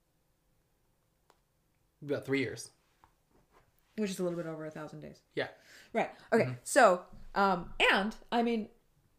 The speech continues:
Speaker 2: having watched this movie in twenty nineteen, I would have said, "Well, that's a long enough time to stop this, right?" Surely. <laughs> The entire world would band together and stop something so terrible.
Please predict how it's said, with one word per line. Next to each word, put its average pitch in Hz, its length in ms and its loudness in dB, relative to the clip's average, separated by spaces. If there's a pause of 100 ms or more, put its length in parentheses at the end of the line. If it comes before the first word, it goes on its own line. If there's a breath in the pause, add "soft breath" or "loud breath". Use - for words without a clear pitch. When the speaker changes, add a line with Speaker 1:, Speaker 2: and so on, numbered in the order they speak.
(160)
Speaker 2:
having 320 340 0
watched 254 280 2
this 226 200 -2
movie 190 400 0
in 180 220 -2
twenty 180 240 -2
nineteen, 170 480 -4
I 170 80 -2
would 170 140 -2
have 175 80 -6
said, 165 200 -2 (380 loud breath)
"Well, 240 100 -2
that's 320 200 2
a - 20 0
long 156 220 -2
enough 156 160 -10
time 160 220 -8
to 160 40 -14
stop 160 300 -6
this, 196 200 -8
right?" 220 220 0 (920)
Surely. 233 500 -2
<laughs> - 40 -20 (500 loud breath)
The 185 80 0
entire 208 420 8
world 208 400 8
would 196 160 2
band 226 240 6
together 202 560 2
and 175 420 0 (1080 soft breath)
stop 294 420 4
something 175 340 -2
so 165 140 -2
terrible. 185 480 4